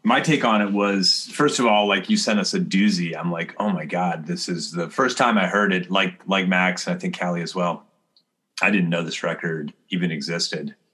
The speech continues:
And I fall into that camp, which is kind of embarrassing, I guess, but, like, surf music, Pet Sounds, Kokomo, like, and I, I missed that whole eight album stretch there, which is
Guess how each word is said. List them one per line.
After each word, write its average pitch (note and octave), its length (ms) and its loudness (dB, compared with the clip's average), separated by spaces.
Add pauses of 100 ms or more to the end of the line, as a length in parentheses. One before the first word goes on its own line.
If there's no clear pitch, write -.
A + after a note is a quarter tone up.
(840)
And F#2+ 180 2
I A#2 120 4
fall B2+ 220 4
into A2 120 4
that G2 180 2
camp, F#2+ 360 0
which F#2 100 -6
is - 80 -6
kind D3+ 180 2
of G#2 60 2
embarrassing, F#2+ 520 2
I E2 60 -6
guess, E2+ 220 -4
but, F2+ 160 -6
like, E2+ 300 -6 (240)
surf A#2 320 0
music, F#2+ 520 2
Pet G#2 180 0
Sounds, F2+ 420 0
Kokomo, G2 480 0
like, F2+ 200 0
and F#2 300 -6
I, F#2+ 240 0 (400)
I B2+ 80 4
missed D#3 300 4
that G#2+ 160 2
whole G#2+ 320 4
eight G2+ 160 2
album F2+ 440 2
stretch F2+ 400 -2
there, G2+ 160 2
which F2+ 200 -2
is E2+ 360 -4